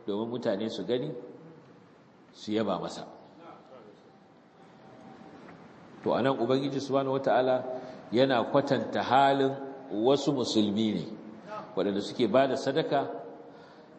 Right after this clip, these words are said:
s-, wato, suna ba da sadakarsu don Allah. Amma ko bayan sun ba da sadakarsu don Allah, sai kuma su zo su biyo bayanta da gori, ko su biyo bayanta da abin da zai cutar. Allah ya ce,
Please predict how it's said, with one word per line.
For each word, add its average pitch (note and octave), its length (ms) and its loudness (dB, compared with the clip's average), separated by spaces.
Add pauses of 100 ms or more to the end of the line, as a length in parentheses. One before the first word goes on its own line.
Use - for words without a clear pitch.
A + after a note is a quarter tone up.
(460)
s-, - 480 -14
wato, G2+ 540 -2 (340)
suna D3 380 2
ba D3 200 6
da D3+ 100 2
sadakarsu D#3 840 -2 (180)
don B2 180 2
Allah. G#2+ 340 -4 (720)
Amma A2+ 220 0
ko C3+ 180 2
bayan E3+ 400 4
sun F3+ 240 -4
ba F3+ 140 4
da E3 60 -2
sadakarsu C3+ 560 -4
don A2 200 -4
Allah, A2 260 -4 (560)
sai - 180 -4
kuma B2+ 220 -4
su G#2 160 -8
zo A#2 140 -4
su A2 260 -12
biyo B2+ 340 0
bayanta B2+ 460 0
da F#2 80 -4
gori, D3 360 4 (880)
ko D3 140 2
su D3 200 -2
biyo C3+ 300 0
bayanta C#3 440 2
da G#2+ 180 -2
abin B2+ 160 -4
da A#2+ 80 -4
zai A#2 160 -2
cutar. A2 420 -6 (840)
Allah B2 240 -2
ya - 40 -4
ce, B2 120 -10